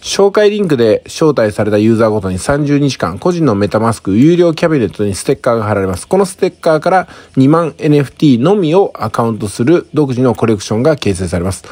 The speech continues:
友達へのプレゼントとしても売りに出すこともできます。開始価格は零点零五イー、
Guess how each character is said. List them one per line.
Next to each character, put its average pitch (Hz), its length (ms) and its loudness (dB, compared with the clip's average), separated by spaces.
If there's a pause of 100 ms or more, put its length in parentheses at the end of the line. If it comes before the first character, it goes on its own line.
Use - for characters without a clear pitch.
(300)
友 185 200 0
達 190 240 0
へ - 20 2
の 156 120 2
プ 127 140 -2
レ 123 60 2
ゼ 117 140 0
ン 104 80 -4
ト - 80 -14
と 110 80 -2
し - 80 -8
て 156 80 0
も 151 100 2
売 120 160 -2
り 123 80 4
に 120 60 2
出 120 80 2
す - 80 -10
こ 90 100 -10
と 82 80 -10
も 78 140 -8
で 90 100 -6
き 110 80 -2
ま 135 80 4
す。 - 140 -6 (440)
開 139 220 0
始 - 140 -10
価 127 120 0
格 98 220 -2
は 135 80 4
零 131 200 2
点 82 220 -6
零 123 220 2
五 127 300 0 (240)
イ 131 600 0
ー、 - 140 -20